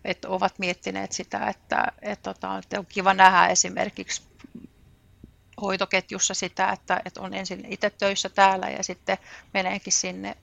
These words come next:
mihin esimerkiksi asiakas siirtyy ja, ja näkee vähän sit polkua ja ehkä sit kokonaisuutta hahmottaa paremmin, kun ei vaan työskentele siinä omassa paikassa. Ja sit on tietysti niinku tällaisia ihan niinku lisätuloihin liittyviä,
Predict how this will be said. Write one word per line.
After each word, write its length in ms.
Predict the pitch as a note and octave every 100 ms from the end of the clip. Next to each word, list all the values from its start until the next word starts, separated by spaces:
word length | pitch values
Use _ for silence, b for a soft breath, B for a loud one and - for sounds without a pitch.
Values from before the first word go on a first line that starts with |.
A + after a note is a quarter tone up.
| -
mihin 260 | F3+ F#3
esimerkiksi 600 | F#3 F3+ F#3+ G3 G3+ -
asiakas 440 | F3+ F#3 F#3 F#3 -
siirtyy 520 | F#3 G3 - - G3+
ja, 160 | - G3 - B B B
ja 80 | F#3
näkee 360 | F3+ - F#3+ F#3+
vähän 240 | F3+ F#3
sit 240 | F#3+ F#3
polkua 440 | - F#3+ F#3 - G3
ja 80 | G3
ehkä 240 | F#3 -
sit 140 | -
kokonaisuutta 920 | - F#3+ F#3+ F#3+ G3+ G3+ - G3+ -
hahmottaa 580 | F#3 F3+ F#3+ F#3+ - F#3+
paremmin, 480 | - F#3+ G3 G3+ G3+
kun 160 | G3 F#3+
ei 140 | G3
vaan 180 | G3 G3
työskentele 540 | G3+ F#3+ G3 F#3+ F#3+
siinä 260 | F#3+ G3 F#3+
omassa 260 | F#3+ G3 -
paikassa. 460 | G3+ - G#3 -
Ja 100 | G3+
sit 100 | G3+
on 120 | B3+ C4+
tietysti 320 | A3+ G#3+ -
niinku 200 | G3 G3
tällaisia 500 | G3 F#3 F#3+ - - - B B B B B -
ihan 220 | F#3 F#3
niinku 320 | F#3 - F#3 _ -
lisätuloihin 760 | G#3 F#3+ F3+ F#3 F#3 F#3 F#3
liittyviä, 540 | F#3 F#3+ - F#3 G3